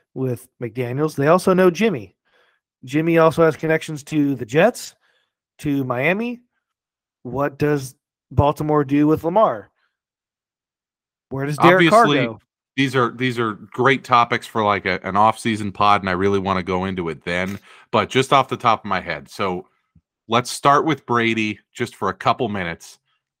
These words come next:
Speaker 2: I think most likely outcome is retirement still, even though people don't really, you know, put too much weight in that. He's forty-five. Or if you're gonna play in the
Speaker 1: He's
Speaker 2: N F L at
Speaker 1: forty-six
Speaker 2: forty-six.
Speaker 1: before next season.
Speaker 2: Yeah, forty-six in August.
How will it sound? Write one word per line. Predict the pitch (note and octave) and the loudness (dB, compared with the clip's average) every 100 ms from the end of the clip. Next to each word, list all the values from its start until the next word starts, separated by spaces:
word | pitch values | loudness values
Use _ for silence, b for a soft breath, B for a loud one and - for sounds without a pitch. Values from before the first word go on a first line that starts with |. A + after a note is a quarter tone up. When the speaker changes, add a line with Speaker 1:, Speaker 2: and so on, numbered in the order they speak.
| _ _ | _ _
Speaker 2:
I | G2+ G#2 | -4 -2
think | B2+ A2+ | -4 -2
most | A#2+ D#3+ - | 2 2 2
likely | D3 C3 C3 B2+ | 0 0 2 0
outcome | A2+ G#2+ - G#2 | 2 -2 -4 -6
is | G2+ | -6
retirement | G2 F#2 F#2 E2+ D#2 D#2 | -10 -4 -2 -2 -10 -16
still, | - - D#2 D#2 | -18 -10 -8 -8
even | F2+ G2+ | -6 -4
though | G2 | -4
people | F#2 G#2 F#2+ | -4 -6 -6
don't | F2 F2 - _ _ _ _ | -6 -8 -10 _ _ _ _
really, | G2+ F#2 F2 - _ _ | -4 -2 -4 -8 _ _
you | G#2 F#2 | -8 -6
know, | D#2 | -6
put | - - - | -6 -6 -6
too | G#2 | -6
much | F2+ E2+ | -6 -6
weight | F#2 F2+ E2 | -4 -4 -4
in | D#2 | -8
that. | D2+ | -12
He's | G#2 G#2+ | -12 -14
forty-five. | - E3 D#3 A2 - D2 - - b b b | -6 -2 -2 -2 -4 -6 -6 -18 b b b
Or | A2+ | -4
if | A#2 D#3+ | -4 -4
you're | G3 | 0
gonna | F#3+ | 0
play | C3+ C3+ A#2+ | 0 2 2
in | A2 | 0
the | |
Speaker 1:
He's | G2+ | -2
Speaker 2:
N | |
F | G2+ | 0
L | F3 | 0
at | |
Speaker 1:
forty-six | E3+ C#3 F#3+ | -2 0 0
Speaker 2:
forty-six. | D3 - C3 | 0 -2 -12
Speaker 1:
before | C3 C#3 | -10 -12
next | C3+ B2+ | -12 -12
season. | C#3 C3 G#2 F#2+ _ - | -12 -14 -16 -20 _ -2
Speaker 2:
Yeah, | A2 D#2 | -2 -2
forty-six | - F3 E3+ - C#3+ - - _ - F2 | 2 4 4 2 0 0 -12 _ -14 -6
in | A2+ | -4
August. | G#2 A2 G#2 G#2 - - | 2 2 2 -2 -4 -14